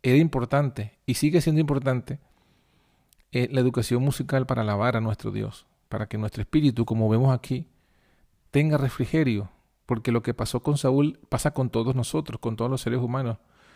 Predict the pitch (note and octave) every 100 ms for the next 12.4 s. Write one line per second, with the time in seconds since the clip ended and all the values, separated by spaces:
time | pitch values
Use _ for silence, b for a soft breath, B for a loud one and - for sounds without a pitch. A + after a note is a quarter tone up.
0 | b - A#2 A#2 B2 C#3 D3 B2+ C#3+ D3
1 | D3 C#3 A2+ A#2 C3+ C3+ C3+ D3 _ _
2 | _ _ _ _ _ _ _ _ _ _
3 | _ _ _ _ A#2 A#2 A2+ A2+ G#2+ G#2
4 | G2 - - B2 A#2 A2 C#3 D3 C3+ C3
5 | C#3 - _ _ _ _ - C#3+ C#3 C3+
6 | C3 - G#2+ C3+ C3+ D3 D#3 D#3 C#3+ C3+
7 | A2+ - _ _ - A#2+ A#2 A2 G#2+ A#2
8 | C3 C#3+ - C3 C3 C#3+ C3 _ - B2+
9 | A#2 B2+ C3+ - - _ _ _ _ _
10 | _ _ _ _ _ _ _ _ _ -
11 | C3 A#2+ A#2+ _ _ - A#2 A2+ A#2 -
12 | - - G#2